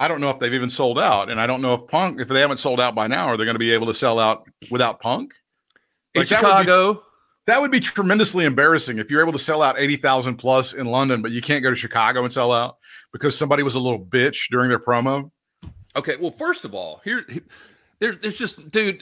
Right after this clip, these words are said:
Speaker 2: there's just problems everywhere right now. I mean, as far as it, it,
Speaker 1: <laughs>
Speaker 2: where we stand right now, as we do this recording, po-, uh, w-, th-, there's just problems abound with this whole.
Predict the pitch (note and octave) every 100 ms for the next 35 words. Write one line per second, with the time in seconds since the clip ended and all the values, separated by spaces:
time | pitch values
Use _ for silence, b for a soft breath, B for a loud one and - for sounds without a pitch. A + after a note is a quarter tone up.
0 | D#3+ F3+ F3 G3+ - - F#3+ F#3 F3+ E3
1 | A#2+ C3 - C#3 A2 G#2 G2 F2 D#2+ E2+
2 | E2 E2+ D#2+ B2+ C#3 C3 C#3 C3+ - E3
3 | D#3+ A#2+ C3 C#3 C#3 B2 F3 F#3 G#3+ -
4 | - G#3 F3+ E3+ D#3+ C#3+ D3 E3+ C#3+ C#3+
5 | B2+ A#2+ A#2 b b b - _ C3 D3+
6 | C#3+ D#3 D#3 C3+ D3 D#3 D#3 - - _
7 | _ C3+ C3 C#3+ B2+ G#2 F#2+ b b _
8 | _ _ _ D3+ C#3 D3+ E3+ D#3 D#3+ -
9 | - E3+ F3 F3+ G3 E3+ F3 F#3+ F3+ C#3
10 | E3 - - F3+ F3 E3 D#3+ C#3+ - G#2+
11 | A#2 G#2+ F#2 D2 - _ _ - A2 -
12 | A#2 - B2